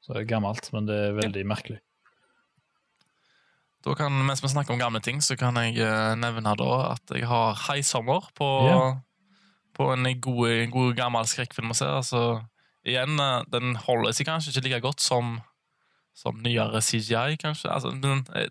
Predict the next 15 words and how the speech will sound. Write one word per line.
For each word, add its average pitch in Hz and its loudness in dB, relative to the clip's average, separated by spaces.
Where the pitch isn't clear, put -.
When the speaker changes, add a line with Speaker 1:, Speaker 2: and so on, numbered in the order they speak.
Speaker 2:
den 156 0
har 151 2
charmen 123 -2
sin, 135 0
og 127 2
alle 123 2
kjenner 117 -4
til 120 -2
Heisommer, 113 0
og 113 -2
musikken 120 -4
der 113 2
er 113 0
Speaker 1:
Mm. 131 2
Speaker 2:
kanon. 120 0